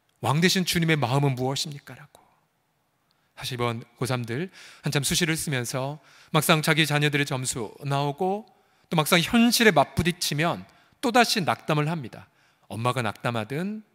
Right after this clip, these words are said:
아니면 자녀가 낙담하든 둘 다 낙담하든. 그러나 그 가운데에서 여전히 필요한 고백은 이것이죠. 우리의 자녀들은 바로 왕의 영광을 위해 이 땅에 태어났고, 우리 아이들이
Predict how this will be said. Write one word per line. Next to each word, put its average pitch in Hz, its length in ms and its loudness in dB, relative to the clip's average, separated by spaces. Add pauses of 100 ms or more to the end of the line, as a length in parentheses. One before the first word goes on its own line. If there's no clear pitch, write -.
아니면 98 180 -12
자녀가 120 360 -6
낙담하든 104 520 -14 (440)
둘 127 160 -4
다 123 120 -6
낙담하든. 104 580 -14 (800)
그러나 202 240 6
그 240 160 8
가운데에서 160 1000 4 (380)
여전히 220 280 8
필요한 220 400 6
고백은 175 340 6
이것이죠. 143 500 -2 (500)
우리의 113 220 0
자녀들은 110 640 -8 (340)
바로 107 180 -2
왕의 123 380 2
영광을 151 440 4
위해 147 120 2
이 147 120 -4
땅에 131 220 -2
태어났고, 170 920 -8 (500)
우리 160 160 8
아이들이 151 600 4